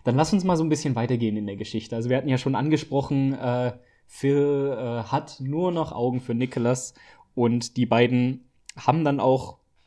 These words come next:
ja, so eine Art Date. Ich glaub, für Phil ist es noch gar nicht so klar, dass es ein Date ist, aber Nicholas sagt, „Ey, komm du mir doch mal wieder, du hast letztes Mal gefehlt, komm doch mal wieder, wenn ich trainiere.“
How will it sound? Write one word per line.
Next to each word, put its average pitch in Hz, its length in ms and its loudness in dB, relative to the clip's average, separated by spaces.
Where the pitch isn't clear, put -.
ja, 127 200 4
so 131 140 -2
eine 135 220 -2
Art 160 460 0
Date. 165 440 -2
Ich 131 120 -6
glaub, 131 160 0
für 139 100 -2
Phil 147 220 0
ist 135 120 -2
es 135 100 -8
noch 127 140 -8
gar 127 140 -4
nicht 147 160 -8
so 127 140 -8
klar, 139 320 -8
dass 151 180 -6
es 147 140 -6
ein 139 80 -8
Date 143 220 -2
ist, 135 100 -6
aber 123 120 -6
Nicholas 139 360 -4
sagt, 131 280 -4
„Ey, 135 140 -4
komm 143 220 -4
du 139 120 0
mir 131 160 -2
doch 127 120 -4
mal 123 160 -6
wieder, 127 180 -6
du 123 140 -6
hast 123 160 -8
letztes 135 280 -6
Mal 131 120 -2
gefehlt, 143 400 -4
komm 160 160 -6
doch 139 100 -4
mal 113 180 -4
wieder, 113 220 -2
wenn 110 120 -4
ich 113 100 -4
trainiere.“ 127 600 -2